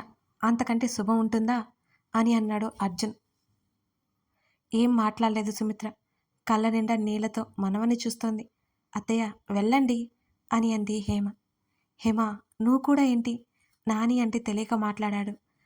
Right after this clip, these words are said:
అని సుమిత్ర వారించింది. "నాని చెప్పిన దాంట్లో నాకేం పొరపాటు అనిపించలేదు.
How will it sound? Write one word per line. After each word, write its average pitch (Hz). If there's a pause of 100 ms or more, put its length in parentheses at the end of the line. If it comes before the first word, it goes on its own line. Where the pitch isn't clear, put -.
(200)
అని 220
సుమిత్ర 220
వారించింది. 208 (1600)
"నాని 240
చెప్పిన 254
దాంట్లో 226 (280)
నాకేం 220
పొరపాటు 220
అనిపించలేదు. 214